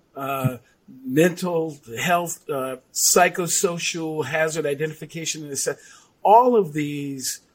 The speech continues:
are about meeting people where they are. Now, the hazards themselves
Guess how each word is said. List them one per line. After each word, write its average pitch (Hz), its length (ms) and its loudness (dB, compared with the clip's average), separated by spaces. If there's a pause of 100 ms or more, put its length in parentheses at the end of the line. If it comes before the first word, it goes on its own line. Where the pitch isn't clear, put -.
(160)
are 139 200 4
about 156 380 -2
meeting 147 500 -2
people 135 460 -8
where 127 200 -6
they 117 220 -6
are. 131 400 -4
Now, 147 260 0
the 131 220 -8
hazards 160 800 -2
themselves 123 1120 -4